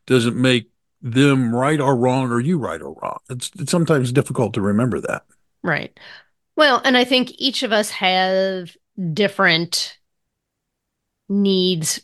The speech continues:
Speaker 2: for security.
Speaker 1: Yeah.
Speaker 2: And needs for
Speaker 1: <clears throat>
Speaker 2: freedom and pleasure. So,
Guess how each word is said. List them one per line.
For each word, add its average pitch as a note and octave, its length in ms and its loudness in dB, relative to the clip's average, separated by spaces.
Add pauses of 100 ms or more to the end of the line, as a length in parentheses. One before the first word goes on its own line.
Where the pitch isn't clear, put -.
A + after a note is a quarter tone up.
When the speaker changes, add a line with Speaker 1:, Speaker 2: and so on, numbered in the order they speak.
Speaker 2:
for E3 760 0 (200)
security. F3+ 960 0 (800)
Speaker 1:
Yeah. G2+ 220 0 (340)
Speaker 2:
And F#3 260 0
needs F3+ 540 0
for E3 880 2 (180)
Speaker 1:
<clears throat> - 80 -16
Speaker 2:
freedom F3 400 -2
and D#3 240 -4
pleasure. G3 640 -2 (720)
So, F3 560 2